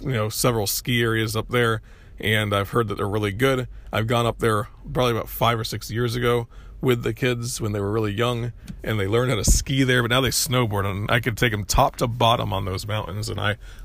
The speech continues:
look forward to that. So I'm not sure how I'm gonna put together a bunch of shows beforehand, so that might be something I do, is take a couple days off during the, uh, Christmas holiday. I'm not sure. I think that most, a lot of Repub-,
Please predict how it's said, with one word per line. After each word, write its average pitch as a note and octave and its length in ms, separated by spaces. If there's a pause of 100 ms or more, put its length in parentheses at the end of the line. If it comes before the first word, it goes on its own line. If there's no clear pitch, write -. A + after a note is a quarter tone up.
look A2 160
forward A2 240
to F#2+ 80
that. G2+ 220
So B2 180
I'm A#2+ 180 (520)
not E3+ 220
sure E3 260
how D3 220
I'm D#3+ 100
gonna C#3 160
put - 220
together C3 320
a A#2+ 60
bunch B2+ 220
of G#2 60
shows C3 340
beforehand, A#2 520
so B2 100
that F#3 160
might C3 180
be G2+ 100
something G2 300
I G2 120
do, G#2 200
is G#2 160 (320)
take B2 200
a A2 80
couple C3 260
days G#2+ 280
off G#2+ 260
during A2 280
the, G#2 180 (140)
uh, F2 200
Christmas A#2+ 440
holiday. G#2+ 420 (420)
I'm C#3 180
not G#2+ 180
sure. A#2 220
I A#2 60
think B2 240
that G#2 140
most, A2+ 420
a G#2+ 120
lot A2 220
of G#2+ 120
Repub-, - 340